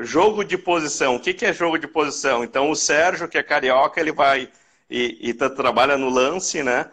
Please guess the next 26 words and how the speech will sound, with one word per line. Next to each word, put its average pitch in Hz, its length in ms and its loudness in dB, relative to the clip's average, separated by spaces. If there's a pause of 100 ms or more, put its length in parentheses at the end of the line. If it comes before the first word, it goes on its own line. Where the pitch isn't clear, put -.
(380)
Ele 131 440 2
vai 135 200 2
falar 135 300 2
sobre 147 320 -2
ju-, 147 200 -8
o 135 40 -8
que, - 120 -14
explicar 170 440 -4
o 185 60 0
que 185 100 -18
que 208 120 0
é 196 40 2
jogo 180 220 0
de 175 80 -18
posição. 156 560 0
Um 214 180 0
dos 233 180 -4
exemplos 165 480 -2
de 151 100 -12
tendências. 127 540 -2
As 156 200 0
outras 160 400 0
vão 156 180 -2
estar 147 300 -2
no 147 80 -2
livros, 139 640 -6